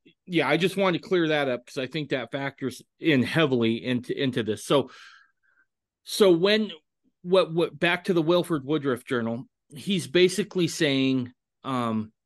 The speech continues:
that you, every, this is not a group ordinance, right? I mean, some ordinances are,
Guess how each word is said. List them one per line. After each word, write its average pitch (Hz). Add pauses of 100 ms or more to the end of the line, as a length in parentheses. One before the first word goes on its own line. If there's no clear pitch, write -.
(540)
that 127 (920)
you, 160 (320)
every, 156
this 165
is 127
not 160
a 147
group 135 (260)
ordinance, 101
right? 123
I 135
mean, 131
some 196
ordinances 143 (140)
are, 127